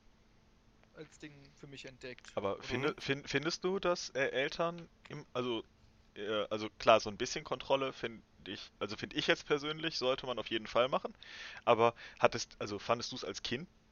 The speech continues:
Speaker 2: gut, dass deine Eltern dich nicht kontrolliert haben? Und findest du es jetzt in
Speaker 1: Ja.
Speaker 2: Retroperspekti-, also,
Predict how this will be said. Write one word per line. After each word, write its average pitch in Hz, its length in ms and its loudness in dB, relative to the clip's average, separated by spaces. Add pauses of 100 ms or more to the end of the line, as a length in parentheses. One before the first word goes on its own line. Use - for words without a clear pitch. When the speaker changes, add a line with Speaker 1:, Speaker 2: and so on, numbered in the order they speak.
Speaker 2:
gut, 143 300 -4
dass 170 160 4
deine 165 220 -2
Eltern 160 260 -2
dich 170 120 -10
nicht - 120 -12
kontrolliert 170 580 -6
haben? 196 320 -4
Und 131 260 -8
findest - 380 -2
du 127 40 -2
es 123 60 -4
jetzt - 140 -8
in 104 80 -4
Speaker 1:
Ja. 104 60 -6
Speaker 2:
Retroperspekti-, 110 840 0
also, 101 320 -2